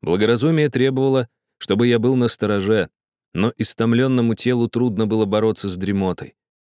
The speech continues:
Забравшись на дерево гинко, я тщательно искал такого местечка на его нижних ветвях,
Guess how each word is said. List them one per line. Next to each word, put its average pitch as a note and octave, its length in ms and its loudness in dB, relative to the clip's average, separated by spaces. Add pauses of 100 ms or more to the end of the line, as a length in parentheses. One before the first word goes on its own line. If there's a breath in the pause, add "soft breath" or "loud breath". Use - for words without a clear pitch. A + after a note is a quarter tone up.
(140)
Забравшись G#2+ 600 0
на G2+ 100 0
дерево G2 340 0
гинко, G#2+ 480 -2 (300)
я F#2 160 0
тщательно A#2 500 0
искал A2+ 320 -2
такого G#2 360 0
местечка G2+ 580 -2
на F#2+ 80 -2
его F#2 240 0
нижних G#2 420 -2
ветвях, F#2 520 -2